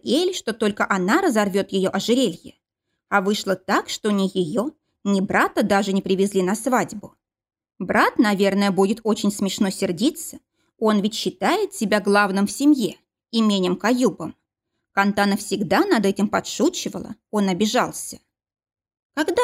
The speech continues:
она теперь увидит их, интересно? Когда сможет побывать дома? Принесли обитый бархатом табурет на гнутых ножках. Кантану усадили,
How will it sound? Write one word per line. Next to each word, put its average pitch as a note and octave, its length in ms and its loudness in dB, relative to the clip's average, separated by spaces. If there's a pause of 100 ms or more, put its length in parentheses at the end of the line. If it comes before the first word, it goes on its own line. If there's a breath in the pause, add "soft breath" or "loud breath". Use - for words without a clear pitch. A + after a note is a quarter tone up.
она G3 140 2
теперь A#3+ 480 -2
увидит G3+ 420 0
их, F4+ 240 -4
интересно? F#3 600 -2 (480)
Когда G3 300 0
сможет G3 500 0
побывать F3 460 0
дома? E3 340 2 (920)
Принесли D#4 500 2
обитый F#3+ 400 0
бархатом G3 500 0
табурет F#3+ 500 2
на A3+ 100 4
гнутых G3 380 0
ножках. - 520 -2 (320)
Кантану G3+ 460 2
усадили, G#3+ 800 -2